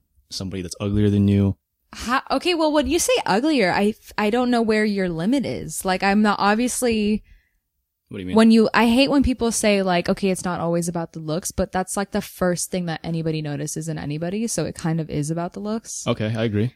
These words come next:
Speaker 2: So, it's not like I'm, like, when you say somebody uglier, like, I wouldn't wanna be with somebody that's a one. <laughs>
Speaker 1: Okay, well, what if, what if they were a one, but, like, like, really nice and very, very good personality?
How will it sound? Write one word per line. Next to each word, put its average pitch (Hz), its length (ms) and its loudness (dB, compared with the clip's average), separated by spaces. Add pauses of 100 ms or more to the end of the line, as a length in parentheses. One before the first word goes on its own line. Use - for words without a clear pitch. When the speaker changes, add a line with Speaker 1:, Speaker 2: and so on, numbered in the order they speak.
(160)
Speaker 2:
So, 185 680 -2 (800)
it's 196 200 0
not 208 180 2
like 214 180 0
I'm, 180 300 0 (560)
like, 185 160 -2
when 185 140 4
you 190 100 4
say 180 460 0
somebody 180 420 0
uglier, 170 460 0
like, 170 180 -4
I 170 140 0
wouldn't 170 260 -2
wanna 175 240 -2
be 160 160 -2
with 170 160 -4
somebody 165 320 -2
that's 165 240 -4
a 156 80 -4
one. 160 720 -6 (420)
<laughs> 294 80 -8 (1500)
Speaker 1:
Okay, 110 160 0
well, 104 100 4
what 104 80 4
if, 95 140 -2
what 110 120 0
if 101 60 -4
they 113 80 2
were 104 100 4
a 101 60 2
one, 92 300 -2
but, 87 100 -6
like, 82 240 -6 (140)
like, 90 180 -12
really 95 220 -4
nice 90 400 -8
and 98 180 -12
very, 90 300 -10
very 107 240 0
good 95 220 0
personality? 85 800 -4